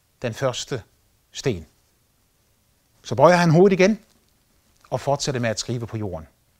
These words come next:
Så siger Bibelen, "Der gik de bort, den ældste først."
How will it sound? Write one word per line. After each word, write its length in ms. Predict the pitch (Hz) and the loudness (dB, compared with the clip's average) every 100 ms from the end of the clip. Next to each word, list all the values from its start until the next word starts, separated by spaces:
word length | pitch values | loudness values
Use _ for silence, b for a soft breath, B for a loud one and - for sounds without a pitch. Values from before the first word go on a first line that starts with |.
| _ _ - | _ _ -12
Så 120 | - | -6
siger 160 | - 127 | -2 -2
Bibelen, 400 | 143 120 107 95 _ _ _ _ - | -2 -4 -8 -10 _ _ _ _ -4
"Der 100 | 151 | -2
gik 300 | - 135 - | -2 -10 -8
de 100 | 120 | -4
bort, 460 | - 156 196 - - _ _ _ _ _ - | 0 0 -2 -12 -18 _ _ _ _ _ -10
den 120 | 127 160 | -6 0
ældste 600 | 170 156 - - 117 98 _ _ _ _ _ | 0 0 -4 -6 -10 -10 _ _ _ _ _
først." 480 | - 107 - - | -18 -14 -12 -14